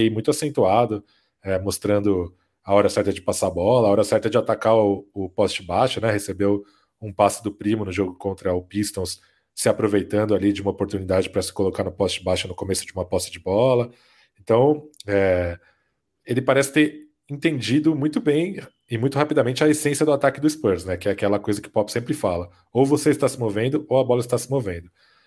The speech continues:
É, mas, enfim, o Spurs não tem um jogador,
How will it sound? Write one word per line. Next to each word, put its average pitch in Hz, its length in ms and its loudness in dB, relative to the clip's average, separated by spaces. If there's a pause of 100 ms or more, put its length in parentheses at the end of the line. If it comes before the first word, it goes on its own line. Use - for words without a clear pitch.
(380)
É, 98 640 2
mas, 156 280 0
enfim, 104 360 -6 (420)
o 175 320 0
Spurs 185 640 0 (220)
não 220 140 -8
tem 208 380 0 (400)
um 156 140 -4
jogador, 120 680 2